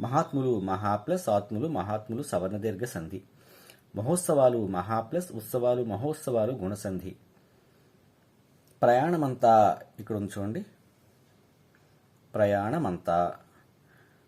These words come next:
ప్రయాణము ప్లస్ అంతా, ప్రయాణమంతా ఉత్వ సంధి. మాట్లాడాలని, మాట్లాడాలి ప్లస్ అని, మాట్లాడాలని ఉత్వ సంధి. సంధి పదాలు.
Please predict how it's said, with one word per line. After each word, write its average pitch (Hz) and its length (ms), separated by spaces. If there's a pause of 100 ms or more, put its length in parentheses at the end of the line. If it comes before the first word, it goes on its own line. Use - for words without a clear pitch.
(140)
ప్రయాణము 120 600
ప్లస్ 185 280
అంతా, 131 280
ప్రయాణమంతా 117 720
ఉత్వ 104 280
సంధి. 92 400 (380)
మాట్లాడాలని, 110 1080 (460)
మాట్లాడాలి 95 880 (320)
ప్లస్ 202 220
అని, 107 260
మాట్లాడాలని 92 800 (340)
ఉత్వ 107 200
సంధి. 82 340 (4000)
సంధి 104 240
పదాలు. 87 340